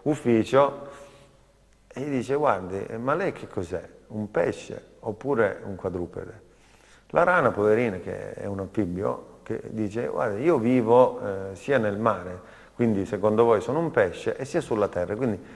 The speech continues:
secondo voi io sarei un quadrupede." Allora, praticamente, è chiaro, c'è bisogno di, di un'elasticità, cioè l'impiegato ha bisogno di elasticità, di essere elastico mentalmente.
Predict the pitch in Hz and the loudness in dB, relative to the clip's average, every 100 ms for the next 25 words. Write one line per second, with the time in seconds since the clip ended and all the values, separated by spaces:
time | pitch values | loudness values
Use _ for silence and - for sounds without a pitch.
0 | - - 143 175 165 143 113 113 104 117 | -20 -4 0 2 4 6 8 6 6 2
1 | - - 107 101 101 101 107 95 95 92 | 0 0 4 6 4 2 -4 -4 -2 -2
2 | 90 - 90 92 - - - - - - | -2 -2 -4 -4 -12 -20 -20 -20 -20 -20
3 | _ _ _ - - _ - 202 170 110 | _ _ _ -20 -20 _ 2 8 10 8
4 | - - 120 139 143 123 95 87 120 135 | 4 -6 -2 0 2 0 -2 -2 -2 -2
5 | - - - - 120 - 175 107 95 - | -4 -14 -20 -16 -12 0 2 2 -2 -12
6 | - - - 127 131 143 196 135 101 104 | -18 -20 -8 -4 0 0 2 0 0 -2
7 | 98 95 95 110 104 101 90 - 92 107 | -4 -4 -2 0 0 0 -4 -8 -8 -4
8 | - 131 - - - - - - - - | 2 2 0 -10 -20 -20 -20 -20 -16 -4
9 | 110 117 127 131 123 98 - 107 110 120 | 0 2 4 8 10 8 4 -4 -2 0
10 | 175 156 95 98 90 - 95 123 117 95 | 0 0 0 -2 -4 -10 -8 0 0 0
11 | 104 107 101 107 117 - 92 92 87 92 | -2 0 2 2 0 -2 -4 -4 -4 -6
12 | 90 85 80 | -6 -12 -16